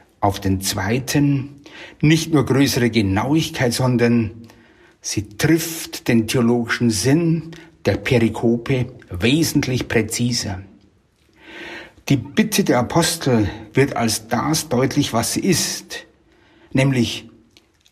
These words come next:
ein Missverständnis des Glaubens. Sie schätzen den Glauben als eine qualitative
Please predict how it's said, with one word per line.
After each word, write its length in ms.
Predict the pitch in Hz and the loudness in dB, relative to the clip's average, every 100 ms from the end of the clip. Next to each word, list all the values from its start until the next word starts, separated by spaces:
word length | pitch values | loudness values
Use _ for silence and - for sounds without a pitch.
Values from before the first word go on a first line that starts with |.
| - | -4
ein 200 | 131 139 | 0 2
Missverständnis 840 | 202 240 - - - 143 123 139 - | 2 2 -2 -4 -2 0 0 -2 -4
des 160 | 127 | -6
Glaubens. 840 | 131 156 170 120 101 98 - - - _ _ _ _ _ - - - - | -4 -2 -2 -2 -4 -4 -8 -10 -14 _ _ _ _ _ -20 -20 -20 -12
Sie 140 | - 139 | -2 0
schätzen 400 | 156 156 - 147 | 2 0 0 2
den 160 | 147 | 2
Glauben 500 | 117 101 131 170 185 | 0 -2 0 0 2
als 220 | 131 117 - | 2 0 0
eine 240 | 131 123 | -2 -4
qualitative 1160 | - 123 127 135 123 123 - 196 190 143 135 | -4 -2 0 0 -2 -4 0 0 2 0 0